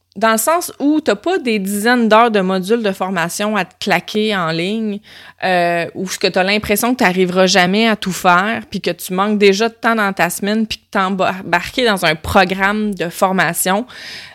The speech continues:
euh, ça te lève le cœur. Je comprends, j'ai déjà passé par là, fait que c'est pas ça que j'avais envie d'offrir. Il va y avoir quelques heures de modules de formation, mais rien, euh, de majeur.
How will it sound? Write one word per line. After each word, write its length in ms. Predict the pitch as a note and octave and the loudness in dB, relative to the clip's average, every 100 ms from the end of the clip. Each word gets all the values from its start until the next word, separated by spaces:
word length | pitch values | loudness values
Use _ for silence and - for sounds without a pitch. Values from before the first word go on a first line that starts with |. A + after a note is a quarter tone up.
| - | 0
euh, 720 | F#3 F3 F3 E3 D#3+ D#3+ - - - - | 6 8 8 6 6 2 0 -6 -12 -10
ça 180 | - F3+ | -4 0
te 100 | F#3 | 0
lève 180 | F3+ | 0
le 100 | F#3 | 0
cœur. 420 | D#3+ E3 G3+ A#3 G3+ - | 0 -2 -2 -4 -12 -12
Je 100 | - | -10
comprends, 380 | - F#3 - G#3 | -2 -2 2 0
j'ai 160 | A3+ F3+ | 2 -2
déjà 180 | F3+ G3+ | -2 -2
passé 320 | E3 F#3 F#3+ | -4 -2 -2
par 240 | E3+ F3 | 0 0
là, 160 | F#3 A3+ | 0 0
fait 160 | G#3 | -2
que 80 | F#3+ | -4
c'est 140 | - G#3 | -2 0
pas 180 | A3 | 2
ça 140 | G#3+ A#3+ | 2 2
que 60 | |
j'avais 220 | A3 F3 E3+ | 2 2 0
envie 200 | F3 F3+ | -4 -4
d'offrir. 480 | E3 D#3+ F3 E3+ - | -4 -4 -6 -6 -4
Il 80 | G3+ | 2
va 100 | A3+ | 4
y 20 | |
avoir 260 | A#3 C4+ | 4 0
quelques 460 | - D4 C#4 A3 G#3 | 2 0 2 -2 2
heures 240 | G#3 G#3+ | 2 2
de 100 | G3+ | 0
modules 380 | F3+ F3+ E3+ F#3+ | -2 -2 -2 -2
de 80 | G3 | -2
formation, 560 | F#3 F3 F3 E3+ G#3+ A3 | -2 -4 -4 -4 -4 -2
mais 280 | G3 D#3+ - | -2 -2 -4
rien, 560 | - F3+ G3 A3 A3+ G#3+ | -6 0 2 4 0 -4
euh, 160 | F#3 E3+ | -4 -4
de 200 | E3 E3 | 0 0
majeur. 680 | E3 D#3+ D#3+ D#3+ E3+ G#3 | 2 -2 0 -2 -2 -4